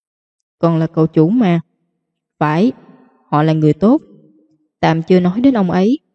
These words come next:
nhưng bà vợ thì vẫn còn minh mẫn và tháo vát lắm. Giao cho họ quản lý khu vực này là đúng." Tôi khẽ gật đầu phụ họa, rồi bước đến giữa đại sảnh, chỗ giếng trời, và ngẩng lên nhìn.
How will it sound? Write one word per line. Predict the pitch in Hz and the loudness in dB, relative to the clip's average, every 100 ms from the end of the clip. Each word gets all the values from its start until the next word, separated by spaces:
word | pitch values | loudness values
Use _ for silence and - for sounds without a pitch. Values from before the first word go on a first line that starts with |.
| _ _ _ _ _ | _ _ _ _ _
nhưng | - 208 190 | -4 -2 0
bà | 156 | 0
vợ | 151 151 175 | 0 -2 -4
thì | - 170 | -4 -2
vẫn | 156 175 247 | -2 -6 -6
còn | 175 | -4
minh | 170 175 | -2 0
mẫn | 156 156 220 | -2 -2 -6
và | - | -6
tháo | 190 | -4
vát | 214 247 254 | -2 -2 0
lắm. | 214 277 - _ _ _ _ _ _ _ _ - | -2 -2 -8 _ _ _ _ _ _ _ _ -2
Giao | 180 175 | 0 0
cho | 175 | -2
họ | 175 151 151 | -4 -2 -2
quản | 156 160 | -2 0
lý | 202 | 0
khu | 269 214 | 2 2
vực | 175 156 | 2 0
này | 165 156 156 | -2 -2 -2
là | 151 | -2
đúng." | 160 190 320 _ _ _ _ _ _ _ _ _ _ _ _ _ _ _ _ | -2 -2 -4 _ _ _ _ _ _ _ _ _ _ _ _ _ _ _ _
Tôi | 170 | -4
khẽ | - 151 170 | -4 -4 -2
gật | 208 165 | -2 -2
đầu | - 156 143 | 0 0 0
phụ | 160 | -2
họa, | 160 156 147 156 _ _ _ _ _ | 0 0 -2 -4 _ _ _ _ _
rồi | 165 151 | 0 0
bước | 160 247 214 | 2 0 0
đến | 208 269 | -2 0
giữa | 175 175 | 2 2
đại | 156 | 0
sảnh, | 156 156 156 226 - _ _ _ _ _ - | -4 -6 -6 -8 -12 _ _ _ _ _ -2
chỗ | 156 156 208 | 2 2 2
giếng | 247 277 | 0 0
trời, | 185 160 165 _ _ _ - | 0 2 0 _ _ _ -4
và | 165 | -2
ngẩng | 156 151 175 | -2 -4 -2
lên | 254 190 | -2 0
nhìn. | 165 156 | 0 -2